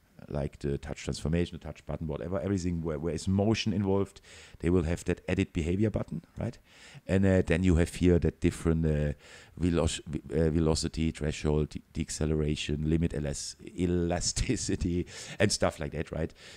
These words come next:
So that's really, uh, yeah, just try it out or check out the manual, all that, for all that specific, uh, um, setups, or just play around. Exactement. So this is where we are right now,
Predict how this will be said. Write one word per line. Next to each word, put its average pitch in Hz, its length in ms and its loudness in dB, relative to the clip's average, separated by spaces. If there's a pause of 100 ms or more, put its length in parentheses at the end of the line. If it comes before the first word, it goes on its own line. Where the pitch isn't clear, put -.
(100)
So 85 260 6
that's 85 280 4
really, 85 340 8
uh, 78 160 4
yeah, 73 300 2
just - 460 -8
try 78 200 2
it 80 120 2
out 80 260 4
or 71 200 2
check - 300 -4
out 76 200 0
the 80 80 2
manual, 92 400 6
all 78 260 4
that, 78 220 0
for - 360 -6
all 71 180 0
that 71 160 -2
specific, - 680 -6
uh, - 1120 -8
um, 67 340 0 (360)
setups, - 580 0
or 69 80 -2
just - 300 -6
play 62 160 -2
around. 62 320 -4 (1000)
Exactement. 87 1040 6
So 104 400 10
this 113 380 6
is 101 340 0
where 87 280 6
we 92 180 6
are 80 200 4
right 78 300 4
now, 78 480 4